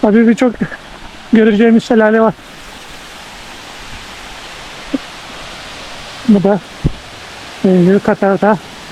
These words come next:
Pascana. Muazzam ve etkileyici gerçekten. Vaktim olursa belki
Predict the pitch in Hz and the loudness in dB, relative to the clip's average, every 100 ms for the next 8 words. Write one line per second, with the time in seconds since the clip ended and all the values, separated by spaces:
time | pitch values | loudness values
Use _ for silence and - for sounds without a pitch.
0 | - - - - - - - - - - | -16 -16 -16 -16 -14 -14 -14 -14 -14 -2
1 | 208 180 - 196 190 - - - - - | 0 2 2 2 4 2 -4 -16 -6 -4
2 | - - - - - - - - 185 185 | -4 -6 -18 -16 -4 -4 0 4 4 6
3 | 190 214 208 196 - 190 196 185 190 180 | 4 4 4 2 2 2 2 2 2 2
4 | 185 - 185 - - - - - - - | 0 0 -2 -4 -20 -20 -20 -20 -20 -20
5 | - - - - - - - - - 202 | -18 -16 -12 -10 -10 -14 -16 -18 2 4
6 | 202 - 247 240 - - - - - - | 4 4 6 6 4 -10 -20 -20 -20 -20
7 | - - - - - 262 226 247 247 240 | -20 -20 -20 -18 -2 2 4 4 4 4
8 | 226 269 | 4 2